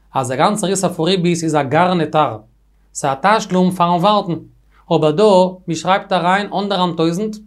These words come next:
א פילע האט שטארבן, גלייך נאר די חתונה, איז נאך גאר נישט געווען א גאר נישט טאר, האט ער דארף צאלן די גאנצע אנדערע טויזנט.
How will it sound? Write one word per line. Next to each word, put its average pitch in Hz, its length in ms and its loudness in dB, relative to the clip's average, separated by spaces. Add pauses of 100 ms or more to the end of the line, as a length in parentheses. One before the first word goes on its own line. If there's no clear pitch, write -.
(340)
א 170 140 2
פילע 214 320 0
האט 165 100 0
שטארבן, 180 720 -2
גלייך 196 300 0
נאר 196 100 0
די 175 120 -2
חתונה, 165 460 0
איז 202 300 -12
נאך 147 120 0
גאר 170 140 2
נישט 165 120 0
געווען 175 160 0
א 160 60 0
גאר 160 200 0
נישט 165 160 -4
טאר, 151 240 2 (420)
האט 139 120 -6
ער 156 40 0
דארף 165 280 2
צאלן 160 220 0
די 160 60 0
גאנצע 165 340 -2
אנדערע 180 360 0
טויזנט. 190 360 -4